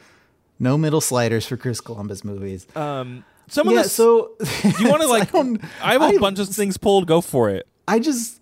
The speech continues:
Speaker 1: uh, here, let me find, where are the quotes that I've got? Uh,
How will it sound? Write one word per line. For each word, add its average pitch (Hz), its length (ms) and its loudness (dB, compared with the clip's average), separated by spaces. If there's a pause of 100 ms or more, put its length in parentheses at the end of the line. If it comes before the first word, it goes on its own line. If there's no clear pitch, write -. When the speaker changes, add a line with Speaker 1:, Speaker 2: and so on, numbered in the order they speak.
Speaker 1:
uh, 156 460 4
here, 175 260 -2
let 214 140 -2
me 277 140 -2
find, 170 420 -14
where 202 140 -8
are 196 80 -6
the 143 400 -6
quotes - 640 -14
that - 140 -16
I've 165 220 -16
got? 127 420 -14
Uh, 131 440 -4